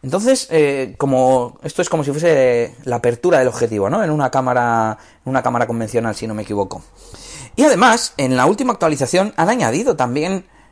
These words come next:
mm, lo llaman motion, eh, y puedes hacer esta especie de, de live photos. Así que, bueno, mm, que parece que es más extendido, o eso creo yo, el, el tema del bokeh, del desenfoque,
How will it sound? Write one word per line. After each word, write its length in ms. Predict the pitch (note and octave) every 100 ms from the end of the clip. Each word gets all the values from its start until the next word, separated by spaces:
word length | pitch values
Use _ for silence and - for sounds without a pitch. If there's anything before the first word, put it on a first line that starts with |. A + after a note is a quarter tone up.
| _
mm, 440 | C#3 C3 B2 A#2+ A#2
lo 80 | C3
llaman 300 | E3+ E3 C3+
motion, 480 | E3 - G#2 F#2 G#2 - - - - -
eh, 220 | - B2 A2+
y 80 |
puedes 440 | A2+ D3+ F#3+ G3+ -
hacer 340 | B2 D#3 G3 -
esta 220 | D#3+ C3+
especie 360 | A2+ D3+ C3+ B2
de, 220 | A2+ -
de 160 | A2+ A#2+
live 140 | B2+
photos. 320 | - A#2+ G2+
Así 180 | A2 D#3
que, 280 | F#3 G3 - - - - - A2 -
bueno, 280 | F3 F#3+ A3+
mm, 1200 | F3 D#3+ D3+ D3 C#3+ C#3+ C#3+ C#3 C#3 C3+ C3 F#2+ B1+
que 160 | B2+
parece 260 | B2+ C3 F3+
que 80 | D#3+
es 80 |
más 160 | D3+ C3
extendido, 520 | D3 C#3+ C3 F#3+ A3+
o 100 | C#3+
eso 160 | C#3 C#3+
creo 220 | D3 C3
yo, 400 | C3 D3+ C#3 A2+ -
el, 420 | B2 A#2+ A2+ G#2+ -
el 120 | G#2+
tema 220 | C#3 C#3+
del 140 | B2
bokeh, 400 | A#2 A#2 - F#3+
del 280 | E3 B2 A#2
desenfoque, 600 | A2+ A#2 A2 D#3+ E3+ A#3